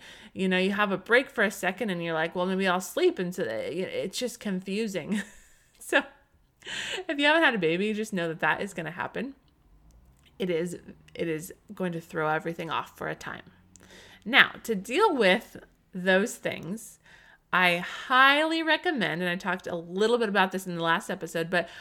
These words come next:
highly recommend Taking Care of Babies. Um,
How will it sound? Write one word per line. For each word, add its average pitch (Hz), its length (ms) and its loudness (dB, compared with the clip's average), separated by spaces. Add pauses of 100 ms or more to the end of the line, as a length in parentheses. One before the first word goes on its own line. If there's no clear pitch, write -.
(100)
highly 226 520 2
recommend 214 520 -2
Taking 185 280 -6
Care 165 200 -4
of 156 40 -6
Babies. - 480 -8 (380)
Um, 156 340 2